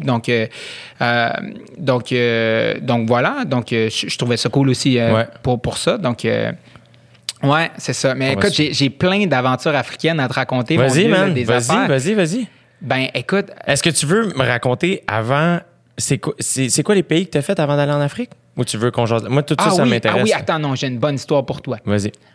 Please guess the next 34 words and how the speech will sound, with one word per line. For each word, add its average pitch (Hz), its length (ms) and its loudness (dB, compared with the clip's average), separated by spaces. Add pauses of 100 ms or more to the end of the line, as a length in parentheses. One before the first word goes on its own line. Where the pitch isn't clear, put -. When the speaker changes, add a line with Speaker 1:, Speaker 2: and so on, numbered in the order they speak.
(480)
Speaker 1:
J'étais, 147 680 -2
euh, 113 220 -2
juste 170 220 -2
avant 143 160 0
de 135 40 -4
partir, 123 400 -6 (200)
en 123 100 0
septembre, 147 680 -4 (880)
on 127 160 0
m'a 160 300 2
invité 143 540 0 (260)
à 139 100 0
aller 135 400 0
au 139 180 2
Haut-Karabakh. 120 580 0 (920)
Speaker 2:
C'est 104 200 -2
où 107 100 -2
ça ? 110 200 -6 (140)
Speaker 1:
Ah, 120 140 -2 (240)
c'est - 180 -4
exactement 151 540 -2
ce - 100 -8
que 147 80 -2
je 120 80 -4
me 127 80 0
suis - 160 -2
dit 131 180 0 (100)
quand 127 120 2
on 123 60 4
m'a 123 100 4
invité 120 300 2
à 123 60 2
aller 117 100 2
là. 113 140 0